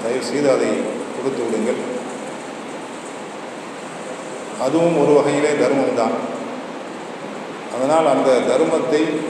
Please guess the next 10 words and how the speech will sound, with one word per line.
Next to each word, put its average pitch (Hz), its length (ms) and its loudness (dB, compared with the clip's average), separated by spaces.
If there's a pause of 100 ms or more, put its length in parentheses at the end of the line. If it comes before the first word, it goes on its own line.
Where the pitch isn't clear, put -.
(640)
கொஞ்சம் 135 320 0
விரைவாக 156 480 6 (160)
செய்துவிட்டால் 139 580 4 (500)
பிரயோஜனமாக 135 720 2
இருக்கும். 104 320 -2 (3000)
கண்ணியத்திற்குரிய 151 800 2
அல்லாஹ் 135 340 4
நல்லடியார்களே, 127 640 4 (1900)
நம்ம - 240 -6
நேற்றே 147 320 4